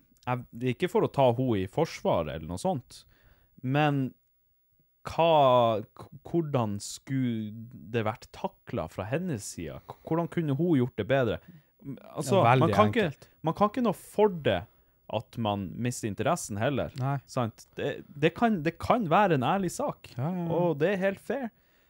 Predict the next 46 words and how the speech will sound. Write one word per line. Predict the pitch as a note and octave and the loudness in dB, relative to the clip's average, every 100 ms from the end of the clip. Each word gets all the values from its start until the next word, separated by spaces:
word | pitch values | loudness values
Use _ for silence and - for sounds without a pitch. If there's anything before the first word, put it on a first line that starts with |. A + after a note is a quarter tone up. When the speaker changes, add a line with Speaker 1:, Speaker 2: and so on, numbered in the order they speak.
| _ _ | _ _
Speaker 1:
Eh, | C3 C3 C3 C3 | 2 4 4 0
men | C#3+ E3+ | -4 -8
hvordan | - A#3+ B3 | -6 -2 -2
mener | G#3+ G#3+ D3 | -2 -4 -2
du | D#3 | 0
hun | C#3+ | 0
skulle | A#2 - G2+ | 0 -2 -2
ha | - | 0
taklet | D#3 - G#2+ D#2 | -4 -4 -4 -4
det | D#2+ | -6
egentlig? | D2 F2+ C3+ | -6 -2 4
Speaker 2:
Å, | C#3 A#2 | 4 4
det | B2+ E3 | 0 -2
er | C#3 | -2
veldig | C3+ D3+ G#2+ | -2 -2 -2
lett. | A#2+ - _ - | -2 -4 _ 0
Speaker 1:
Ja. | D#3 - _ _ _ _ _ | 0 0 _ _ _ _ _
Speaker 2:
Eh, | B2+ A#2+ A#2 A#2 A2+ A2 A2 G#2+ G#2+ - _ _ _ - | -2 2 4 4 2 2 0 -2 -4 -8 _ _ _ 0
er | F3 | 2
du | B2 G2+ | 2 0
et | G2+ - | -2 -2
såpass | D3+ - F2+ - | -2 -2 -4 0
jævlig | G#2 B2 A2 F#2 | 4 6 4 0
menneske | G2 A#2 A2+ - | -2 -2 -4 -6
at | D#2 - | -14 -14
du | |
ikke | F#2 F#2+ | -12 -6
helst | G#2+ G#2+ - | -2 -2 -4
å | - | -6
være | F#2+ G#2 F2 | -4 -4 -4
i | |
et | G#2 | -6
samme | - G2+ F2+ | -6 -4 -4
rom | G#2 A#2 E2+ | -4 -4 -6
med | D#2+ | -12
en | F#2 | -8
kar | - F#2+ F2 | -4 -4 -4
du | |
ikke | F2+ - - E2+ | -10 -10 -10 -8
er | E2+ E2+ E2 E2+ | -8 -10 -10 -12
fysisk | - A#2 A2 G2+ - F2+ | -6 -6 -4 -10 -12 -12
interessert | F#2 F#2+ A#2 A2 D#2+ | -10 -4 -4 -4 -8
i | E2 | -8
når | F2+ F2 | -8 -8
han | F#2 | -8
har | E2+ | -8